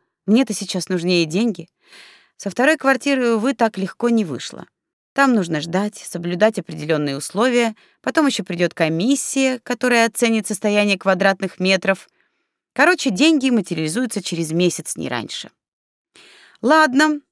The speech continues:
будем надеяться, эта сумма не понадобится раньше, и уже имеющихся средств хватит на акции. Есть определенный элемент риска, но тут уж Мысли о деньгах и прочих заботах перебила эс эм эска: "Не вздумай вывозить вещи.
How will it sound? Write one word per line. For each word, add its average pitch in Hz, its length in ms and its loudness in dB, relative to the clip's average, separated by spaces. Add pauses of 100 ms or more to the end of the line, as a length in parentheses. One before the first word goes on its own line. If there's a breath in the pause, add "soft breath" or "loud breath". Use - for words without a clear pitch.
(540)
будем 302 260 4
надеяться, 240 500 4
эта 185 140 0
сумма 240 380 0
не 202 140 2
понадобится 170 680 -2
раньше, 196 500 -2 (340 soft breath)
и - 80 -6
уже 180 320 0
имеющихся 185 680 -2
средств - 480 -2
хватит 165 480 -2
на 143 160 -6
акции. - 400 -14 (440 soft breath)
Есть 233 240 0
определенный 190 600 0
элемент 190 440 0
риска, 247 400 0
но 196 120 0
тут 277 260 -6
уж - 380 -12 (840 loud breath)
Мысли 320 220 4
о 165 100 2
деньгах 165 480 0
и - 60 -8
прочих 160 360 -4
заботах 165 520 -2
перебила 160 520 -2 (600)
эс - 220 -2
эм 175 140 4
эска: 170 440 -2 (340)
"Не 226 160 2
вздумай 277 420 4
вывозить 214 460 2
вещи. 180 480 -2